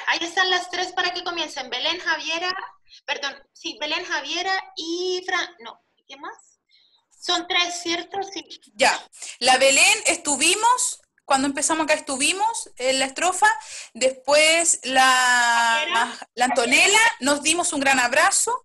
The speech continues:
Speaker 1: Ya, ahí
Speaker 2: y
Speaker 1: está.
Speaker 2: finalmente el Francisco Valenzuela, parece que estaba, mi Diana.
Speaker 1: Sí, ahí está. La que se me
Speaker 2: Ya.
Speaker 1: prendió fue la Antonella Veloz. A ver,
Speaker 2: Ya.
Speaker 1: ya la vi, ya la vi, ya la vi.
Speaker 2: Ya. Y termina el Francisco Valenzuela, ya con el Lucho que se arrepiente.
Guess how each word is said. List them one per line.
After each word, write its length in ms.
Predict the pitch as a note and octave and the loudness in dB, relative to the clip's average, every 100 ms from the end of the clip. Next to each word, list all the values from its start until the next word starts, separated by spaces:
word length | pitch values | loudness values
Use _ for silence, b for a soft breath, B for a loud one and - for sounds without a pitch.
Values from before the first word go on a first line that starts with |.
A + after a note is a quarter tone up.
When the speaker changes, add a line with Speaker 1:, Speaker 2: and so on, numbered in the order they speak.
| B | B
Speaker 1:
Ya, 100 | B | B
ahí 140 | A3 G#3+ | -2 0
Speaker 2:
y 60 | C4 | -2
Speaker 1:
está. 100 | C#4 | 0
Speaker 2:
finalmente 800 | C#4+ D4+ D4+ D4 F4 F4+ F4+ C#4+ | 2 4 4 4 2 2 2 2
el 80 | C#4+ | 2
Francisco 400 | D4+ D4 F4 A#3 | 2 2 2 4
Valenzuela, 460 | G3 C4 D#4+ D#4 | 4 2 2 2
parece 220 | D#4+ E4+ E4+ | 2 0 -4
que 60 | |
estaba, 300 | E4+ F4 F4 | -2 2 2
mi 100 | F4 | 0
Diana. 380 | E4+ A3+ G#3 - F#4+ | -4 -4 -4 -8 -2
Speaker 1:
Sí, 80 | F4+ | 0
ahí 200 | E4+ D4+ | 0 -4
está. 420 | D4+ - D#4+ C4+ | -8 -2 0 0
La 140 | C4+ | -4
que 100 | C#4 | -8
se 140 | C#4+ D#4 | -10 -6
me 100 | D4 | -4
Speaker 2:
Ya. 80 | C4 | -4
Speaker 1:
prendió 340 | C#4 - D#4+ | -6 -10 -10
fue 100 | E4+ | -6
la 80 | E4+ | -4
Antonella 520 | F4 E4+ C4+ C#4 D4 C4+ | -4 -6 -10 -6 -4 -4
Veloz. 720 | A3 A3 C4+ C4 - - _ - | -8 -14 -14 -16 -20 -20 _ -14
A 120 | A#3+ | -10
ver, 220 | B3+ D#4 - - | -8 -8 -10 -4
Speaker 2:
Ya. 120 | G#3+ | -4
Speaker 1:
ya 80 | E4+ - | -4 -4
la 60 | F#4 | -4
vi, 140 | F4 | -4
ya 60 | E4+ | -4
la 100 | F4 | -4
vi, 100 | - | -2
ya 100 | D4 | -4
la 120 | C#4+ | -4
vi. 140 | A3+ G#3+ _ _ _ _ _ _ - | -6 -12 _ _ _ _ _ _ -10
Speaker 2:
Ya. 200 | A3+ - B B B | -6 -6 B B B
Y 160 | C#4 | 0
termina 380 | C#4+ D4 E4+ F#4 | 2 2 2 2
el 120 | - | 0
Francisco 440 | C#4+ D#4+ D#4+ E4+ F4+ | 0 2 2 0 2
Valenzuela, 560 | E4+ E4+ E4+ G#3 F3+ | 2 0 -2 -2 -2
ya 220 | G3 C4+ D#4 | 0 0 0
con 140 | D4 | 0
el 120 | C4+ | 0
Lucho 260 | C4+ E4+ E4+ | 0 -2 -4
que 120 | E4 | -2
se 100 | E4+ | 0
arrepiente. 640 | D#4+ D#4 G3 - - - | 0 0 -8 -14 -20 -20